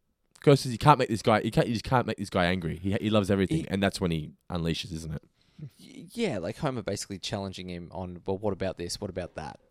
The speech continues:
Speaker 2: Um, and then he finally gets him t-, to say that he doesn't like the post office. You know, "Get you in, get you out."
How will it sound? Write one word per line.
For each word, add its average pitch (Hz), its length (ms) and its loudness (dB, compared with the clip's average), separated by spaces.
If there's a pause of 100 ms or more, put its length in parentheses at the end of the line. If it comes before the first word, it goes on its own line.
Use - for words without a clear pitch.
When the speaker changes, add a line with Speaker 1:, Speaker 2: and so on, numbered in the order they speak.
(100)
Speaker 2:
Um, 92 440 -8 (380)
and 101 200 -6
then 92 200 -6
he 92 140 -8
finally 95 680 -8
gets 98 200 -4
him 92 140 -8
t-, - 100 -12 (120)
to 95 180 -2
say 92 260 -4
that 90 140 -6
he 90 160 -6
doesn't - 260 -4
like 92 180 -6
the 92 80 -6
post - 280 -6
office. - 300 -8 (340)
You - 100 -10
know, - 200 -8
"Get - 240 -4
you 98 60 -6
in, 117 180 -6
get 113 260 -4
you 117 80 0
out." 120 280 0